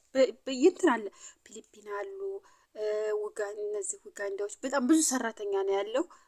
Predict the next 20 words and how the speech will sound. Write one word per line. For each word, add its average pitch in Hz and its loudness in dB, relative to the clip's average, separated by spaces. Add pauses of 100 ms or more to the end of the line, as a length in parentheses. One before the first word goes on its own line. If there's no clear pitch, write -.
(260)
ብዙ 240 -8 (100)
ብዙ 226 -8
ማለት 190 -2
ነው። 381 -10 (1080)
ግን 262 0
አንድ 214 2
እንትን 214 -4
ውስጥ 214 -10
ነው 208 -6
የተቀመጡት 403 -10
ማለት 208 -4
ነው። 202 -4 (520)
ከዛ 247 0 (100)
ውስጥ 302 2
ምን 269 0
እንደታዘብኩ 247 -2
ታውቃላችሁ? 226 -4 (380)
የሆኑ 269 2 (120)
ልጆች 240 -4 (160)
እኔ 427 -2